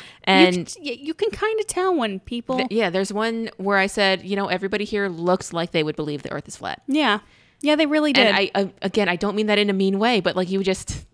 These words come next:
Speaker 1: you
Speaker 2: You
Speaker 1: think
Speaker 2: tell.
Speaker 1: about who a
Speaker 2: <laughs>
Speaker 1: flat earther is, and, like, that's who they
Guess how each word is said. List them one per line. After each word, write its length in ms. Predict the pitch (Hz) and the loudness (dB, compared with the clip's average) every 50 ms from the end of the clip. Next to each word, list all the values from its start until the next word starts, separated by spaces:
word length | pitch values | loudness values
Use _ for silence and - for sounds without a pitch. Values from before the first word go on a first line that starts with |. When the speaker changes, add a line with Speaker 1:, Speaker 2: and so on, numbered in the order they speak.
| _ - | _ -4
Speaker 1:
you 120 | - 233 | -2 -2
Speaker 2:
You 60 | 226 | -2
Speaker 1:
think 200 | - 226 247 320 | 0 2 2 4
Speaker 2:
tell. 60 | 302 226 | 4 4
Speaker 1:
about 280 | 202 208 202 - - | 4 2 2 0 -2
who 160 | 208 220 208 202 | -2 0 0 2
a 60 | 208 | 2
Speaker 2:
<laughs> 60 | 226 | 2
Speaker 1:
flat 200 | 202 202 202 - | 4 4 2 2
earther 300 | 185 196 202 202 196 185 | 0 0 0 0 0 0
is, 480 | 127 160 151 156 156 165 220 - - _ _ _ - - | 0 0 0 0 -2 -2 -6 -10 -14 _ _ _ -2 -2
and, 140 | 190 180 | 0 0
like, 140 | 175 175 - | 0 -2 0
that's 240 | - 180 175 170 - | 2 0 0 2 0
who 100 | 208 190 | -2 0
they 480 | 165 170 165 160 156 156 156 190 196 | 0 2 2 2 2 2 0 -4 -6